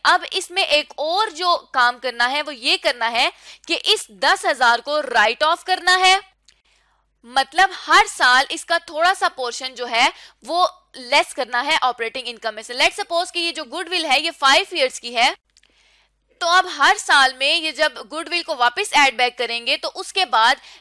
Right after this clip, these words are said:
दस हजार को डिवाइड कर देना है फ़ाइव से, तो ये हमारे पास टू थाउजेंड रुपीज आ जाएगा। अब हर साल ऑपरेटिंग एक्सपे-, ऑपरेटिंग इनकम में से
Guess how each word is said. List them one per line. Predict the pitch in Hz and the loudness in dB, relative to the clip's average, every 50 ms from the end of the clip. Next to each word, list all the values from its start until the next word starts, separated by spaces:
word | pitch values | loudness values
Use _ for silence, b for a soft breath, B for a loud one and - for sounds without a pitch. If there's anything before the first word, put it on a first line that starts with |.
| B _ | B _
दस | - - 302 349 403 - 381 | 0 4 4 4 4 2 -2
हजार | 320 277 226 254 240 233 240 | -4 0 2 4 4 4 2
को | 240 - 269 | 0 -4 -4
डिवाइड | 277 247 269 233 233 233 262 320 - | -4 -4 0 2 4 4 4 4 2
कर | - 339 330 | 2 0 0
देना | 285 330 320 320 | 0 0 -2 0
है | 339 339 330 | 0 0 -2
फ़ाइव | - - - 226 233 233 294 339 | -4 0 2 4 4 4 2 0
से, | - - 370 381 403 B B B B B _ | -2 0 0 0 0 B B B B B _
तो | - | -12
ये | 277 233 269 349 392 | -8 -2 2 2 2
हमारे | 403 349 302 277 277 - | 4 4 4 2 4 2
पास | 302 311 302 - - - | 0 0 0 -4 -10 -12
टू | 339 359 392 | -10 -10 -8
थाउजेंड | 392 - 359 330 320 359 359 349 | -4 -2 -2 0 0 -2 -6 -8
रुपीज | 359 349 349 349 349 302 | -8 -6 -4 -4 0 2
आ | 339 330 | 2 2
जाएगा। | 330 330 339 302 339 | 2 0 0 0 0
अब | 339 302 | 0 0
हर | 294 269 294 339 381 | 0 2 2 2 2
साल | 381 - - 277 254 262 285 - | 2 0 2 4 4 4 4 2
ऑपरेटिंग | 269 277 285 - 302 302 302 - 381 392 392 | 2 0 0 0 -2 -4 -2 -2 -2 0 2
एक्सपे-, | 349 311 - - - 247 240 - | 0 0 -2 -4 -2 -2 -2 0
ऑपरेटिंग | - 262 254 - 262 285 277 359 370 330 | -2 -4 -4 -4 -6 -6 -6 -6 -6 -6
इनकम | 294 269 - 247 240 | -8 -4 -4 -4 -4
में | 240 233 233 | -4 -8 -8
से | - - 330 370 | -2 0 0 0